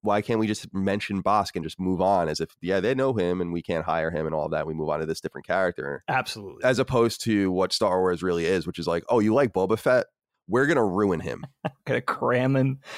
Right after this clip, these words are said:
Speaker 2: da-,
Speaker 1: We,
Speaker 2: I am
Speaker 1: you
Speaker 2: very
Speaker 1: Yeah.
Speaker 2: interested to see what you're gonna think of The Mandalorian.
Speaker 1: No, I've already seen it w-,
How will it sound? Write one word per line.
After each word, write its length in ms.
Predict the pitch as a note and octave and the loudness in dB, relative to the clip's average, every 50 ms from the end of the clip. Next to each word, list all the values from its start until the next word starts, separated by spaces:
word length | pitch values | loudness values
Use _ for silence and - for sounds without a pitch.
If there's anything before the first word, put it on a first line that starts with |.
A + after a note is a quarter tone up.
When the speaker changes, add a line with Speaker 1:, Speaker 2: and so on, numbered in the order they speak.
| - - - - - | -14 -16 -12 -4 0
Speaker 2:
da-, 100 | D#3 C#3+ - | 0 2 4
Speaker 1:
We, 180 | A2+ D3 D#3 D#3 | 4 4 4 6
Speaker 2:
I 120 | E3 F#3 | 6 6
am 220 | G3 A#3 C4 G3 F#3 | 6 8 6 6 6
Speaker 1:
you 60 | F#3+ - | 4 4
Speaker 2:
very 360 | E3+ F3+ G3 G3+ G3 F#3 - - _ _ _ _ _ - - | 4 6 6 8 6 6 4 0 _ _ _ _ _ -4 0
Speaker 1:
Yeah. 80 | E3 | 2
Speaker 2:
interested 320 | D3 D3 C#3+ B2 - C3+ B2+ | 4 4 4 2 2 0 0
to 60 | A#2+ | 0
see 180 | - - C3+ | 2 2 4
what 160 | A#2+ A#2 - - | 2 2 2 0
you're 80 | A#2+ | 0
gonna 140 | A2+ A#2 G#2+ | 0 0 0
think 220 | - A2+ A2 G2+ | 0 -2 -2 -2
of 60 | G#2 G2 | -2 -4
The 60 | F2+ | -4
Mandalorian. 460 | F2 E2+ D#2+ D#2+ E2 E2 D#2+ D2+ - | -4 -4 -6 -6 -8 -10 -8 -2 2
Speaker 1:
No, 100 | E3+ A3 | 2 4
I've 180 | A3 G3 A3 A3 | 4 4 4 6
already 200 | C4+ D4+ D#4+ C4+ | 6 4 4 4
seen 380 | - - A3+ G3+ G3+ G3 G3 F#3+ | 2 2 2 2 2 4 4 2
it 120 | F3 D#3+ | 0 0
w-, 200 | - - C3+ C3 | -4 -10 -8 -10